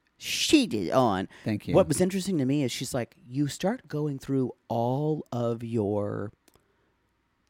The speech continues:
Speaker 1: your conversations with them, and you start making these lists to compile saying, "What did I miss?
Speaker 2: Yeah.
Speaker 1: What did I miss?"
Speaker 2: Yeah, yeah.
Speaker 1: Is that what your, was your experience?
Speaker 2: Everybody done. Anybody,
Speaker 1: Yeah.
Speaker 2: yeah, that's what you do. Yeah, you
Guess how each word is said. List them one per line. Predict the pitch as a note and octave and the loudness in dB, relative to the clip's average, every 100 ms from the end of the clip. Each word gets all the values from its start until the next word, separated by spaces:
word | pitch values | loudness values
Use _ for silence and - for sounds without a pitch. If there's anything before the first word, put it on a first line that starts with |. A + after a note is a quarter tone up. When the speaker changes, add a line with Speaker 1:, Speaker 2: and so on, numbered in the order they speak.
| - | -8
Speaker 1:
your | C#3 B2 A#2 A2+ G#2 - | 2 4 6 4 0 -8
conversations | - C3+ A#2+ - B2 C3 G#2+ | -2 -2 0 0 0 -2 -2
with | G#2+ - | -4 -4
them, | F2 D#2 - | -6 -6 -8
and | A2+ | -6
you | A2+ | -6
start | A2+ C3+ A#2+ A#2+ | -2 0 0 -2
making | A#2 B2 C#3+ D3+ C#3+ B2 A#2+ | -2 2 2 2 -2 -2 -2
these | A#2+ A2 - | -4 -6 -8
lists | G#2+ A#2 C#3 A2+ - - | -6 0 2 2 0 -6
to | - C3 | -6 -4
compile | A2+ - - C3 C3 G#2 | -4 -4 0 2 2 0
saying, | - G#2+ G2+ - - | -2 -6 -6 -14 -14
"What | G2+ G#2+ A#2+ C#3 | -10 2 4 4
did | C3+ | 0
I | A2+ G#2+ | 0 0
miss? | G#2 F#2 - - - | -2 -4 -10 -18 -8
Speaker 2:
Yeah. | A#2+ G3+ | 0 0
Speaker 1:
What | F#3+ B2 D3 D#3+ | 2 8 10 10
did | C#3 | 4
I | B2 A#2 | 6 6
miss?" | A#2 F2+ - - | 4 2 -2 -4
Speaker 2:
Yeah, | A#2 G#2 _ - | -4 -6 _ -10
yeah. | B2+ _ _ _ _ _ _ _ | -10 _ _ _ _ _ _ _
Speaker 1:
Is | - A#2 | -2 2
that | |
what | A#2 A2+ | 2 2
your, | C3 | 0
was | B2+ B2+ | 2 4
your | C#3 | 4
experience? | A#2 - C#3 B2 | 4 4 6 8
Speaker 2:
Everybody | D3 F3 A#2+ | 8 6 6
done. | G2+ G#2 | 4 2
Anybody, | A2 B2 C3+ | 0 2 4
Speaker 1:
Yeah. | A#2+ | 6
Speaker 2:
yeah, | B2+ G#2+ | 6 4
that's | G2 - | 0 -6
what | - | -12
you | A2 | -4
do. | F#2 | -2
Yeah, | F2 G2 G#2 | 0 0 0
you | E2+ | -2